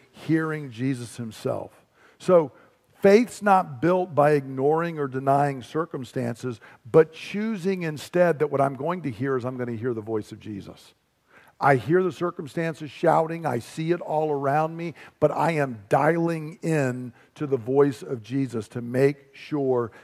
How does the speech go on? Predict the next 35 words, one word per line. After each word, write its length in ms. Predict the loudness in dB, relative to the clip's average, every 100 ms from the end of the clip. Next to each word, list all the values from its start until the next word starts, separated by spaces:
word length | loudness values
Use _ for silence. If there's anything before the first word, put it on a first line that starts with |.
| _
that 160 | 0 2
I 420 | 4 4 2 0 -8 _
hear 640 | -6 -2 0 0 -4 -8 _ _
him. 420 | -6 -4 -4 -10 _ -20 -10
And 200 | -2 -2
so 380 | 0 4 4 2 -6 -20 _ 4
Jairus 560 | 8 10 8 4 -2
has 380 | -4 2 4 4
to 140 | -2
choose. 480 | -10 -8 -6 -6 -10 -20 -16 0
Do 120 | 4
I 120 | 6
listen 480 | 4 2 2 -2 -6
to 100 | -4
the 100 | -2
messengers 760 | 4 4 4 -2 -4 -4 -4 -6
who 140 | -8
tell 260 | -2 -2 -2
me, 140 | -4
"Don't 420 | -2 -2 -2 -2
bother 380 | 2 4 2 -2
Jesus 460 | -6 -8 -6 -6 -6
anymore," 600 | -6 -6 -2 -2 -2 -4 -12 -4
or 140 | -4
do 200 | 2 4
I 100 | 6
listen 420 | 6 2 2 -6
to 60 | -10
Jesus? 600 | -8 -4 -4 -8 -18 -20 _ _ -8
'Cause 160 | -4
I 80 | -4
can't 360 | -6 -4 -4 -4
listen 280 | -8 -6 -6
to 60 |
both. 460 | 0 0 -2 -10